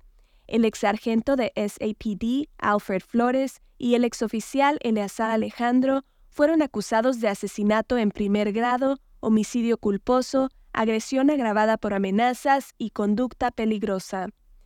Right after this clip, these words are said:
El exoficial Nathaniel Villalobos fue acusado de agresión agravada en primer grado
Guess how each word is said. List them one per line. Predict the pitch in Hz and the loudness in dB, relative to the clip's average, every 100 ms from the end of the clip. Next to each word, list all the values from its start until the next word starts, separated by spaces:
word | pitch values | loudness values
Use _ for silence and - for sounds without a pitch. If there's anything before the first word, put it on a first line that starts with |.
| - _ _ - | -20 _ _ -2
El | 226 | 0
exoficial | 208 220 208 208 - 226 233 | 0 -4 -4 -4 0 2 4
Nathaniel | 226 208 226 220 226 226 | 4 2 0 2 2 2
Villalobos | 214 202 196 233 240 254 - | 0 0 2 2 2 2 0
fue | - 269 | -2 0
acusado | 311 - 214 - 220 240 | 0 -4 -6 -2 -2 -2
de | 220 | -2
agresión | 196 190 190 - 220 | -2 -4 -6 -2 0
agravada | 240 226 202 202 233 240 277 | 0 0 -2 2 2 0 -2
en | 220 | -2
primer | 202 202 202 202 | -2 -2 -2 -2
grado | 226 226 233 247 254 | -2 2 2 0 -4